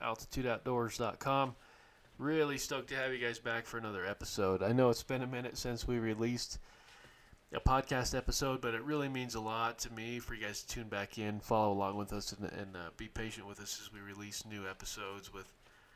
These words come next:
some of, some really cool guests who take, you know, time out of their busy lives to sit down and, and share stories of their hunts and, and different things like that.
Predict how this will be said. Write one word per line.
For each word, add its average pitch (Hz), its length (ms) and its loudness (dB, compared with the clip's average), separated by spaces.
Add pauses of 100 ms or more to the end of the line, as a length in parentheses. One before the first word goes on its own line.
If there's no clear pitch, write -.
(760)
some 139 240 -2
of, 117 200 -4
some 127 200 -6
really 143 260 -2
cool 143 320 0
guests 120 540 -2
who 120 80 -10 (100)
take, 123 240 -6 (140)
you 123 100 -12
know, 110 80 -8
time 123 300 -4
out 117 160 0
of 113 60 -8
their 113 100 -6
busy 113 260 -8
lives 107 260 -4
to 107 80 -10
sit - 240 -6
down 104 280 -8
and, 98 100 -12 (340)
and 110 120 -12
share 107 420 -4 (600)
stories 143 360 0
of 120 60 -4
their 104 140 -2
hunts 127 440 -4
and, 101 240 -6 (720)
and 110 160 -6
different 113 320 -6
things 113 280 -10
like 101 240 -4
that. 107 320 -2